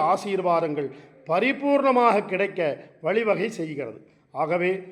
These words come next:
பொதுமக்களே, நமது முன்னோர்களுடைய சாபங்கள் எல்லாம் நிவர்த்தியாகி நமக்கு கிடைக்கப்படுகின்ற அனைத்து விதமான சம்பத்துகளும் கிடைக்க எல்லாம் வல்ல ஆண்டவனை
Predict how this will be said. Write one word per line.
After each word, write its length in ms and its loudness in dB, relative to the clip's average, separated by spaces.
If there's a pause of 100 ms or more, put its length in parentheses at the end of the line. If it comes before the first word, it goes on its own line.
(140)
பொதுமக்களே, 520 0 (420)
நமது 260 0 (460)
முன்னோர்களுடைய 720 6 (100)
சாபங்கள் 500 4
எல்லாம் 360 2
நிவர்த்தியாகி 600 2 (360)
நமக்கு 320 0 (120)
கிடைக்கப்படுகின்ற 720 2 (520)
அனைத்து 340 2
விதமான 320 4 (160)
சம்பத்துகளும் 640 4
கிடைக்க 280 -2 (440)
எல்லாம் 340 4
வல்ல 220 4 (140)
ஆண்டவனை 400 2